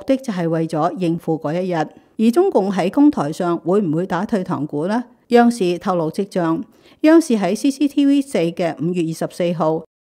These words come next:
海峽兩岸嘅節目標題係演習史無前例，登島一步之遙。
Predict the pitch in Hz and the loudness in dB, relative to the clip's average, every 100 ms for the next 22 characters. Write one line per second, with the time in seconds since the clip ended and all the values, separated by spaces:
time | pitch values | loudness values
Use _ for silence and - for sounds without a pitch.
0 | _ 214 233 233 185 175 175 190 180 185 | _ 2 2 2 -2 -2 0 0 0 0
1 | 190 185 190 170 - 208 220 180 156 165 | 0 -2 -2 -2 -2 -2 0 -2 -2 -6
2 | - _ 254 240 196 254 269 196 - - | -10 _ 2 2 4 2 4 0 -2 -6
3 | 190 214 151 - 143 156 165 165 - _ | -2 -2 -2 -4 -4 -2 -2 -4 -10 _
4 | _ - 302 302 170 160 202 214 165 160 | _ 4 6 6 4 0 0 0 -2 -4
5 | 196 185 151 143 | -4 -2 -2 -4